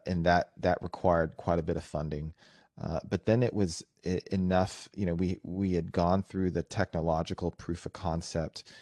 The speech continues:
and we really needed to prove out the business model, uh, and the, the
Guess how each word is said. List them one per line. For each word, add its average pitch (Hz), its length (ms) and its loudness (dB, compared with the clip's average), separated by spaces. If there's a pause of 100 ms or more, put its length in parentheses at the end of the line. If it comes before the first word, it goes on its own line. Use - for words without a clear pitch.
(200)
and 95 120 -2
we 87 140 2
really 95 420 6
needed 87 380 0
to - 140 -6
prove 90 340 -2
out 80 380 -2 (100)
the 90 80 0
business 90 540 0
model, 82 580 0 (340)
uh, 87 180 -2 (100)
and 90 220 2
the, 78 200 0 (160)
the 85 420 -4